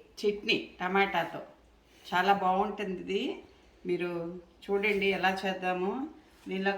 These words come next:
కావాల్సిన ఇంగ్రీడియంట్స్, చోకీస్, ఒక చోకీ తీసుకున్నాను. దీన్ని నేను పీల్ చేసి లోపల సీడ్ తీసేసి ముక్కలు చేసి పెట్టుకున్నాను. పచ్చిమిరపకాయలు, ఒక ఇరవై పచ్చిమిరపకాయలు తీసుకున్నాను.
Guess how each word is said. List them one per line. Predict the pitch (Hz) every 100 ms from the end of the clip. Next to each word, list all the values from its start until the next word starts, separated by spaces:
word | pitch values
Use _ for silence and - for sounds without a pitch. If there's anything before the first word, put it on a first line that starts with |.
| 190
కావాల్సిన | 180 180 180 - 185
ఇంగ్రీడియంట్స్, | 175 185 180 180 180 175 - 226 269 403 - - - - - - _ - - - - _ _ -
చోకీస్, | 196 196 214 208 - 233 247
ఒక | 190 202 196
చోకీ | 196 226 247 220
తీసుకున్నాను. | 208 - 190 180 170 185 202 208 - - - -
దీన్ని | 180 185
నేను | 180 175 170 170 165
పీల్ | 202 208 208
చేసి | 208 196 269 240 202 226
లోపల | 190 190 190 196 185 180
సీడ్ | - 214 202 -
తీసేసి | 190 202 190 277 226
ముక్కలు | 185 202 196
చేసి | 185 - 156
పెట్టుకున్నాను. | - - 156 151 151 180 370 - - - _ -
పచ్చిమిరపకాయలు, | 160 - 202 190 175 175 170 165 180 - - - - - -
ఒక | 165 170 165 160 156 156 - - - - 175
ఇరవై | 180 196
పచ్చిమిరపకాయలు | 180 - 196 190 190 170 165
తీసుకున్నాను. | - - 156 151 151